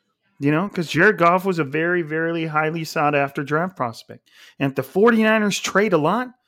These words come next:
to go up and get Justin Fields, Zach Wilson, or, you know, tr-, wherever he falls in the, in the draft prospect, obviously we have so much time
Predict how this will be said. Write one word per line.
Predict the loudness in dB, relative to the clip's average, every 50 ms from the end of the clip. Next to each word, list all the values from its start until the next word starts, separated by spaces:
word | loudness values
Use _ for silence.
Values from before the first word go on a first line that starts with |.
| _ _ _ _ _ -10
to | -10 -4
go | 2 4 6 8 8
up | 6 4 2
and | 0 2
get | 2 0 0 0
Justin | 0 0 0 0 -2 -4 -10 -10 -8
Fields, | -8 -8 -6 -8 -8 -10 -14 -20 -20 _ _ _ _ _ _ -8
Zach | -2 0 2 2 2 2
Wilson, | 2 0 0 0 0 -4 -8 -8 -8 -10 _ _ _ _ _ _ _ _ _ 0
or, | 2 2 2 2
you | 2 2
know, | 2 2 0 0
tr-, | -2 -4 -6 -4 -4
wherever | -4 -2 2 4 6 6 6 6 4 4 2
he | 2 2
falls | 2 2 4 4 6 4 4 2 0
in | 0
the, | 0 0 -2
in | -2 -4 -4
the | -4
draft | -2 -2 -2 -2 -2 -2 -2
prospect, | -2 -2 -2 -2 -4 -6 -6 -2 0
obviously | 0 0 0 -2 -8 -6 -2
we | 0
have | 0 0 0
so | -2 -2 -2 0
much | 0 0 -2 -4 -6
time | -4 2 4 4 4 4 4 2 -2 -4